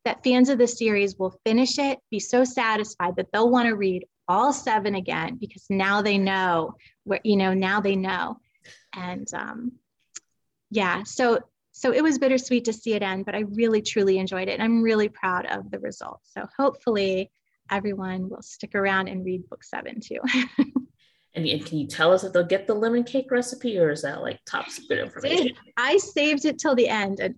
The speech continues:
Speaker 1: I'm so nervous that it's not gonna live up to. So here is me, who's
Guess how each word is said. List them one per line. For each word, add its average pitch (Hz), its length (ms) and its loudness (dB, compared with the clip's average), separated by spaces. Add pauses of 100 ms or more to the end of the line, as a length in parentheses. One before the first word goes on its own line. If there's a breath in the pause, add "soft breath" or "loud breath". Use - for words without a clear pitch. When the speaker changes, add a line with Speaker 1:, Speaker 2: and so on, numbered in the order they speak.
(120)
Speaker 1:
I'm 254 300 2
so 262 480 2
nervous 240 640 4
that 196 100 -4
it's 202 220 -2
not 247 260 0
gonna 302 160 0
live 233 280 2
up 190 200 -4
to. 208 120 -6
So 220 240 -2
here 294 380 2
is 330 240 2
me, 202 440 0
who's 226 240 2